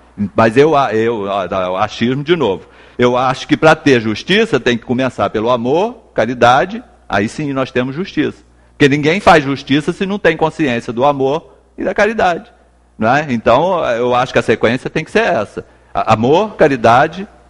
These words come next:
e justiça. E essa lei é a que primeiro deveria estar lá, é a primeira lei,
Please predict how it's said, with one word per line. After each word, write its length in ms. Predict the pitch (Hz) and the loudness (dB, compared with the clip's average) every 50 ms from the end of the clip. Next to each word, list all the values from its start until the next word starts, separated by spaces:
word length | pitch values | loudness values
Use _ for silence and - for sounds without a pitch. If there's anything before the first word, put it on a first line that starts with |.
| _ _ - | _ _ -4
e 100 | 139 143 | -2 -2
justiça. 600 | 156 180 180 - - 143 120 107 - - - - - - - | -2 -2 -4 -4 -2 -2 -2 -2 -2 -6 -12 -14 -14 -4 0
E 140 | 131 127 131 | 2 4 4
essa 280 | 135 139 139 - 139 | 4 2 2 4 4
lei 480 | 123 123 127 139 185 214 220 180 - - _ - | 4 4 4 2 0 0 0 -4 -8 -12 _ -4
é 100 | 123 127 | -2 0
a 100 | 131 135 | 0 0
que 120 | - 151 | 0 -2
primeiro 680 | - - 180 160 165 156 147 160 185 214 240 254 254 233 | -2 0 -2 -2 -2 -2 2 6 6 6 6 6 4 2
deveria 520 | 180 196 180 175 185 175 160 151 165 175 | 2 2 4 4 2 2 2 0 0 -2
estar 380 | 196 185 - - 175 165 175 180 | -2 -2 2 4 6 8 8 6
lá, 220 | 170 160 156 156 | 6 4 2 2
é 40 | 147 | 2
a 80 | 135 127 | 0 -2
primeira 460 | - 135 127 131 139 160 190 208 220 | -4 -6 -4 0 0 0 2 0 0
lei, 360 | 202 175 147 139 139 131 - | 0 0 0 -2 -4 -6 -10